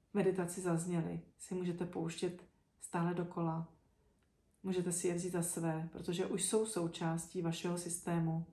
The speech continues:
boží podstaty. A místo vzpomínek na to, jak se vám nedařilo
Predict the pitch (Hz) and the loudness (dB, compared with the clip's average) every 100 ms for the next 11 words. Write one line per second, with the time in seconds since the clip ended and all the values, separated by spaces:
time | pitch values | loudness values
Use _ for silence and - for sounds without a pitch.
0 | - - 180 180 175 170 - 170 165 156 | -14 -6 -2 0 -2 -6 -6 -6 -4 -6
1 | 156 - - - - _ _ _ - 170 | -8 -16 -20 -20 -20 _ _ _ -2 0
2 | 160 160 165 - _ _ _ _ _ _ | 0 -2 -6 -16 _ _ _ _ _ _
3 | - 196 - - 185 180 180 - - _ | 0 4 4 4 2 2 -2 -8 -18 _
4 | _ - - 202 202 190 185 180 170 180 | _ -12 0 4 6 4 2 0 0 0
5 | 175 175 - - - 170 - 175 170 170 | -2 -6 -14 -20 -6 -4 0 0 2 4
6 | 170 175 185 180 160 160 | 2 2 0 0 0 -4